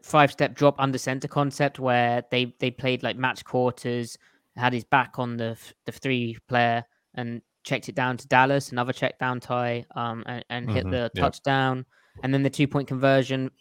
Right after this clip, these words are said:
Speaker 1: throwing on the run again to Homer, perfectly placed. Nice little concept dressed up out of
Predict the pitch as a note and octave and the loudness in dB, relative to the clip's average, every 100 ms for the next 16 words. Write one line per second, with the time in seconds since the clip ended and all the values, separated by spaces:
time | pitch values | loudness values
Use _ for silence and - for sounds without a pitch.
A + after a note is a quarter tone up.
0 | - C3 B2 B2+ A#2+ B2 B2+ B2 B2 - | -4 0 0 0 0 2 2 2 -2 -4
1 | - B2 A#2+ - A#2+ A#2+ - - A2+ A#2 | -2 -2 -2 -6 -6 -6 -12 -12 -8 -8
2 | A#2 B2 B2 A2 A2+ - A#2+ - - - | -6 -6 -6 -8 -10 -8 -8 -6 -8 -4
3 | A#2+ - - A#2 A#2 - A2+ | -6 -4 -4 -2 0 -2 -4